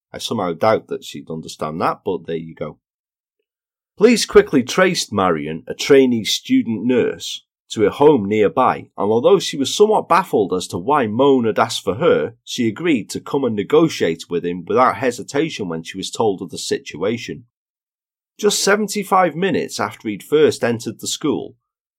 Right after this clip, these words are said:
Marion was face-to-face talking to the young man that she now hardly recognised. Moan had eagerly awaited her arrival, washing his face and hair in one of the classroom sinks, tidied himself up,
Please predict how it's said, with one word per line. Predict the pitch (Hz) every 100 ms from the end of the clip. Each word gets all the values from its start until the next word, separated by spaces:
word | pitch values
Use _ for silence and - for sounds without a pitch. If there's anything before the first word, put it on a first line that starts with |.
| -
Marion | 143 160 127 95
was | 85 -
face-to-face | - 165 - 135 - 143 -
talking | - 139 147 131 92
to | -
the | 90
young | 92 120 139 135
man | 156 87
that | 78
she | - 95
now | 95 139 123 71
hardly | - 107 92 87 85
recognised. | 78 107 120 104 92 76 71 - - _ _ _ _ _
Moan | 117 180 233 135
had | 101
eagerly | 131 143 131 120
awaited | 101 87 117 98 82
her | 90
arrival, | 87 95 151 190 180 73 _ _ _ -
washing | 110 113 120
his | 101 -
face | 113 123 123
and | 110
hair | 90 101 113 131
in | 101
one | 95 117
of | 107
the |
classroom | 101 - 110 - 110 104
sinks, | 95 104 160 - - _ _
tidied | - 117 135 127 123
himself | 110 - 107 98 98
up, | 127 -